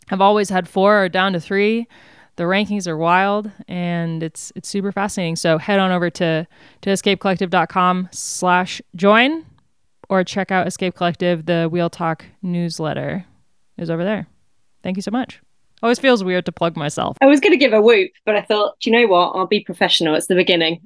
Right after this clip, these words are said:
Speaker 2: of the podcast. Maybe later." <laughs>
Speaker 1: I don't even know where to start because we have so much that we could talk about. So I wanna start, let's just start with riding through pregnancy because this is something that both of us did and not everyone can do it. It's, it's,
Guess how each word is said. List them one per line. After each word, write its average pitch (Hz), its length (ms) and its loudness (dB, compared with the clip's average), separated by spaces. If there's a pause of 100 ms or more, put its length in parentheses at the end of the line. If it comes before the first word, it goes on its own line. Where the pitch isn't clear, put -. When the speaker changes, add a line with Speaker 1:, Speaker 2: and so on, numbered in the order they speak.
Speaker 2:
of 175 100 -8
the - 80 -16
podcast. 151 640 -8 (300)
Maybe 190 180 4
later." 180 360 4 (300)
<laughs> - 300 0
Speaker 1:
I 285 80 6
don't 403 140 2
even 392 200 -2
know 302 140 4
where 302 120 4
to 285 60 2
start 240 340 0
because 214 240 0
we 240 120 0
have 240 160 0
so 226 280 2
much 220 320 0 (140)
that 214 160 2
we 208 380 2
could 214 160 -2
talk 185 260 0
about. 160 420 -4
So 208 440 4
I 208 80 4
wanna 226 260 2
start, 214 420 2 (320)
let's 240 220 4
just 330 220 -2
start 226 280 0
with 202 200 -4
riding 180 320 -2
through 180 120 -10
pregnancy 156 600 -10
because 185 420 2
this 220 260 -4
is 247 100 -4
something 247 300 2
that 196 160 0
both 202 200 4
of 226 100 -2
us 196 200 -2
did 180 340 0
and 180 320 -6 (460)
not 233 240 4
everyone 262 480 0
can 214 180 -2
do 180 160 0
it. 131 200 -4
It's, - 300 -4
it's, - 560 -4